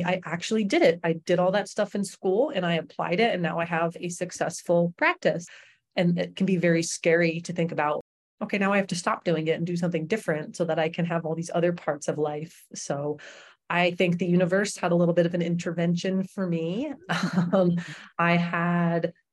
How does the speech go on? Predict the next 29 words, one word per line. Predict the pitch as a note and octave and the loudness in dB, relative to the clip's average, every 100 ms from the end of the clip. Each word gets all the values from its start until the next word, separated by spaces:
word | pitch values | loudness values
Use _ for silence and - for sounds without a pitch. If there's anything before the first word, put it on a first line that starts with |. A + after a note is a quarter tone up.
| _ _ - | _ _ -4
two | G#3+ | 0
things | F3 E3+ | 2 2
happen. | D3+ E3+ F3 G3 | -2 -2 0 2
First, | F3 E3 - - | 2 0 -2 -20
physically, | - F3 F3 E3+ E3+ D#3+ E3+ | -8 -4 -2 2 2 4 2
I | D#3 D3 | 0 -2
definitely | C#3 D3 E3 D#3+ | -2 -2 -2 -2
started | D#3 D#3+ D#3 D#3+ | -2 -2 0 -2
experiencing | - - D3+ D3+ C#3+ D3 D3 | -6 -4 -2 -2 -2 -4 -4
burnout | D3 C#3+ C#3+ D3 - | -4 -4 -4 -6 -8
for | - E3 | -4 -2
the | D#3+ | 0
first | D#3 D3 | -4 -4
time. | - C#3 F3+ A#3 | -6 -4 -2 -2
This | E3 E3 | -4 -4
was | D#3 | -4
before | D3 E3 - D3 D3 | -4 -6 -2 -2 -2
I | |
got | D3 D3 D3+ | -4 -4 -2
into, | D3+ C#3+ | -4 -4
like, | D3 - | -6 -8
high | - - | -10 -8
performance | C#3 D#3+ D3+ D3+ - | -6 -6 -6 -8 -4
health | D#3+ D3 D3 | -2 -2 -2
and | D3+ | -6
really | D3 D3 D3 | -4 -2 -2
understanding | D3 C#3+ - D3 C#3+ D3+ | -2 -4 -6 -6 -4 -6
that. | C#3+ D3 D#3 - | -6 -8 -10 -8
So | - C#3+ D#3+ | -4 -4 -6